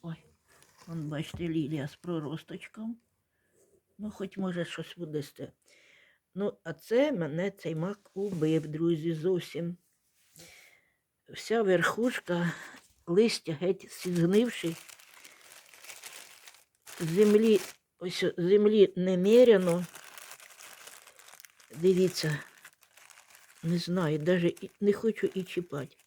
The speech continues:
Називається мак Харлем. Оце вся гора згнивших листків.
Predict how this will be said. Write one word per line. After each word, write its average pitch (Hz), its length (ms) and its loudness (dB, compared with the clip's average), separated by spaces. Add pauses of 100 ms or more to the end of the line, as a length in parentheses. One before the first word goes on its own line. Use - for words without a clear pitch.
(800)
Називається 175 640 0
мак 196 300 0
Харлем. 185 680 6 (1200)
Оце 196 340 0
вся 214 520 -2
гора 180 520 2 (640)
згнивших 180 800 2 (800)
листків. 170 640 -6